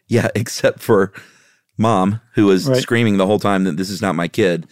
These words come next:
Speaker 2: Right.
Speaker 1: So that was such a flimsy argument to, to not do anything to Captain Jones. And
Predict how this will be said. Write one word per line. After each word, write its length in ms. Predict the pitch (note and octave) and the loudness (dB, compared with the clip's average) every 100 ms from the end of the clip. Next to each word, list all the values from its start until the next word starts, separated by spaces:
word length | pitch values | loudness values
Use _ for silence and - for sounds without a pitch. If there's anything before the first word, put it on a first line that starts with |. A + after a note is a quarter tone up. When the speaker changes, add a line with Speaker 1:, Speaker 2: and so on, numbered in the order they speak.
| - | -10
Speaker 2:
Right. 260 | C3+ B2 A#2+ | -4 -4 -2
Speaker 1:
So 180 | - F#2+ | 0 2
that 180 | G#2+ E2+ | 2 2
was 140 | F#2 | -2
such 360 | - - A2+ A2 | -6 -2 0 0
a 60 | |
flimsy 400 | G2 G#2 F#2+ F#2 | -2 -2 0 0
argument 480 | E2+ F#2+ F#2 E2+ - | 2 0 -2 -6 -6
to, 140 | G#2 F2 | -4 -4
to 200 | - F2+ | -4 -6
not 340 | F2+ F#2 - | -2 -4 -4
do 140 | F#2+ F#2+ | -2 -2
anything 460 | F2 E2 E2 E2 - _ _ | -2 -4 -6 -8 -12 _ _
to 60 | F#2+ | -6
Captain 340 | G2 F#2+ F2+ | -4 -2 -4
Jones. 500 | E2+ G2 F#2 E2+ - - _ _ - - - - _ | -2 0 0 -4 -8 -18 _ _ -20 -20 -20 -20 _
And 460 | B2 A#2 A2+ G#2+ | 2 2 2 0